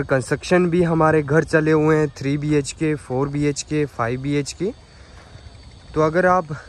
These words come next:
ready to move घर लेना चाहते हैं तो वो भी हमारे पास available है।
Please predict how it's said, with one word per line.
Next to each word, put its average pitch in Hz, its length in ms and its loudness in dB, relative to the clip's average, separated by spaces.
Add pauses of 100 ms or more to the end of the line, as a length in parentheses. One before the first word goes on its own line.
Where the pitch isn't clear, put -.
(920)
ready 151 360 2
to 202 180 4
move 185 400 2
घर 175 260 4
लेना 180 280 2
चाहते 175 380 0
हैं 175 180 2
तो 165 120 -4
वो 131 200 2
भी 170 120 4
हमारे 165 340 4
पास 170 280 0
available 160 520 0
है। 160 240 0